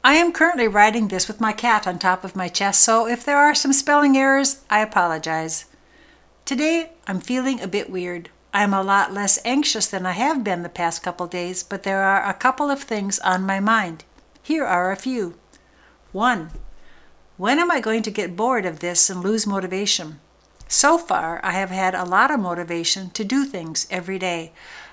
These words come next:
I have made to-do lists and accomplished almost every single one of the things on each of them,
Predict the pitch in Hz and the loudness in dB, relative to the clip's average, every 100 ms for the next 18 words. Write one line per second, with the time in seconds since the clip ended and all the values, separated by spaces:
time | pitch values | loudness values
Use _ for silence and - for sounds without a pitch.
0 | - 226 294 349 285 277 269 220 240 247 | 6 8 8 6 6 6 2 0 0 2
1 | 247 240 - 220 202 220 226 226 214 - | 2 2 0 -2 2 4 4 4 -2 2
2 | 226 294 302 - 233 247 - 233 226 240 | 2 2 0 -2 -2 2 2 2 -2 -2
3 | 208 190 190 196 196 214 180 170 - - | -2 -2 -4 -6 -6 -6 -6 -6 -8 -2
4 | 220 302 320 165 - 165 170 196 | -2 -2 -4 -6 -6 -6 -6 -6